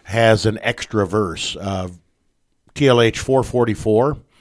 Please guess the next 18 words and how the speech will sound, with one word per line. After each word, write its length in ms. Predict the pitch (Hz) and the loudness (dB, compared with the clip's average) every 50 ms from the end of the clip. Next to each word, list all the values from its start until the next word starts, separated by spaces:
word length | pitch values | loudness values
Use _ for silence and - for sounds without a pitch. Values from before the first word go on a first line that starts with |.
| _ - - - _ _ | _ -20 -20 -20 _ _
verse 260 | - 113 120 131 113 | -2 0 0 2 0
four, 640 | - - - 147 143 139 127 120 117 117 123 131 120 | -2 2 6 8 8 8 8 8 6 6 4 4 2
or 60 | 95 | 0
stanza 440 | - - - 127 131 135 127 - 117 | -2 0 2 4 4 4 2 0 -4
four 400 | 101 - - 104 92 92 101 113 | -4 -2 -2 -2 0 0 0 -2
says, 640 | - - - 113 101 98 107 123 143 127 - - - - _ _ _ _ _ _ _ - - _ _ | -2 -2 -2 0 0 2 4 2 2 2 0 -8 -12 -16 _ _ _ _ _ _ _ -20 -20 _ _
"Jesus, 840 | 104 98 90 135 160 185 180 147 - 92 78 - - - - - - _ _ _ _ _ _ _ _ | -10 -4 0 2 4 4 4 2 0 -4 -6 -8 -10 -10 -12 -12 -16 _ _ _ _ _ _ _ _
all 280 | - 110 127 147 165 160 | 6 8 10 10 10 8
thy 220 | 139 139 117 110 | 8 4 4 4
children 600 | 104 - - - 143 139 147 131 143 147 143 139 | 2 0 2 4 4 4 4 2 0 -2 -2 -2
cherish, 760 | 135 - - 127 117 104 90 80 69 65 - - - - - _ _ _ _ _ _ _ _ _ _ - _ _ _ | -6 -4 0 2 2 2 2 0 -4 -8 -12 -14 -14 -14 -18 _ _ _ _ _ _ _ _ _ _ -20 _ _ _
and 300 | 107 113 117 113 104 - | -6 -6 -6 -6 -8 -2
keep 300 | - 190 196 196 - - | 0 0 0 0 -2 -6
them, 360 | 101 87 78 76 69 67 - - - - - - - | -4 -4 -4 -8 -12 -18 -20 -18 -18 -16 -16 -4 2
that 220 | 117 120 120 - | 2 2 2 2
they 140 | - 113 110 | 2 0 0
never 380 | 107 107 113 117 120 147 151 143 | 0 2 2 2 4 2 0 2
perish, 640 | - - 113 98 87 78 69 69 - - - - | 2 0 0 0 0 -2 -4 -8 -12 -12 -14 -14